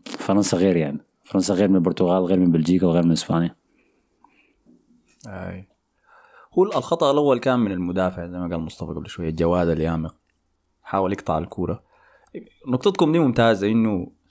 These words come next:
Speaker 2: هل السبب للعودة لثلاثة مدافعين سببه إنه عدم لياقة رومان سايس ولا لا؟ ويبدو إنه ده كان السبب. فجريزمان قدر يزحم المدافع من جواد،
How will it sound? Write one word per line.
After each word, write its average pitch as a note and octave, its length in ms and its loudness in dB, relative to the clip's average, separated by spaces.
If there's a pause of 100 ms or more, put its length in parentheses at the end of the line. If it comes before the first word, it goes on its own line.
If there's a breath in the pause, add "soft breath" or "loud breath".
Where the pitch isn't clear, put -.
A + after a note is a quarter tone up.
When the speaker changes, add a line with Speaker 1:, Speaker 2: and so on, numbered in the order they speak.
Speaker 2:
هل C#3+ 260 2
السبب B2 400 0 (380)
للعودة F#2+ 360 0
لثلاثة F2 400 0
مدافعين D#2 400 -4
سببه F2 420 -2
إنه E2+ 260 -10 (480)
عدم A2 300 0
لياقة F#2+ 340 0
رومان F2+ 220 -2
سايس G2 460 -6 (240)
ولا D2 180 -14
لا؟ - 240 -16 (1040)
ويبدو C3 320 2
إنه B2 140 2
ده A2+ 80 2
كان G2+ 200 -2
السبب. - 320 -8 (800 soft breath)
فجريزمان E3 600 2
قدر G3+ 200 4
يزحم D#3 260 0
المدافع F#2 480 0
من F#2 120 -2
جواد، - 340 -6